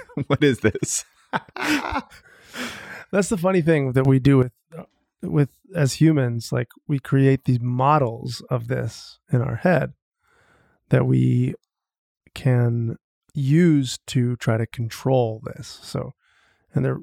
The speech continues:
Speaker 2: they're really effective tools. Like, uh, one example I use in the book is a waterfall.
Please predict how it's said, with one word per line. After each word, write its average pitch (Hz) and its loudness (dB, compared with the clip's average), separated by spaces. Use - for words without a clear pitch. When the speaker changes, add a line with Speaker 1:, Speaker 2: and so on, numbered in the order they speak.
Speaker 2:
they're 156 -2
really 147 2
effective 127 -4
tools. - 0
Like, 139 -4
uh, - -12
one 143 -2
example 123 0
I - 2
use 120 0
in 117 0
the 117 -2
book 123 0
is 123 0
a 147 0
waterfall. 151 0